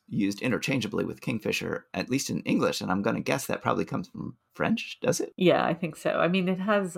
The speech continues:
Speaker 2: all of these variants. There is Alcedo, Alcyon, basically all of them
Speaker 1: Oh.
Speaker 2: derived from the Latin term.
Speaker 1: They all have A L C in there somewhere. And I guess the,
Speaker 2: Yeah.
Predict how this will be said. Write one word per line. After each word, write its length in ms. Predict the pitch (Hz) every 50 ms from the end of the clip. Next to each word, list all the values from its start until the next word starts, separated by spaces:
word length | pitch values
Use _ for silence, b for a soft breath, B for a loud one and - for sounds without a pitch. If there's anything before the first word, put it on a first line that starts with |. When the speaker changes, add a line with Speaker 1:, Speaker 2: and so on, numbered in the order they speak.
| -
Speaker 2:
all 200 | - 165 165 160
of 180 | 156 156 151 -
these 480 | - 160 156 - 147 139 - - - - -
variants. 760 | 170 165 151 151 - - - - - - - - - - - -
There 220 | 165 151 139 143 147
is 120 | 139 -
Alcedo, 880 | - 139 135 - - - - 202 190 185 180 165 170 165 160 156 151 135
Alcyon, 760 | 139 - - - 156 147 156 180 196 190 180 180 180 170 170 b b b b b b _ _ -
basically 640 | - 208 185 - - 165 - - 180 160 160 - -
all 240 | - - 170 156 156
of 120 | 147 - - - _ _ _ _ -
them 140 | 165 156 147
Speaker 1:
Oh. 140 | - 127 - -
Speaker 2:
derived 500 | 165 160 156 147 143 147 - - - -
from 260 | - - 160 156 151
the 120 | 151 151 151
Latin 340 | 151 - - - - 147
term. 300 | 139 - - - - - _ _ _ _ _ _ _ _ -
Speaker 1:
They 80 | - 143
all 100 | 147 131
have 200 | 143 143 - -
A 140 | 123 123 110
L 120 | 101 101
C 280 | 98 - - 98 87 80
in 80 | 85
there 120 | 85 82 -
somewhere. 300 | - 104 95 90 87 - B B B B B
And 80 | -
I 40 | 131
guess 240 | 131 - 180 - - - -
the, 140 | 127 123 -
Speaker 2:
Yeah. 240 | 160 - - 113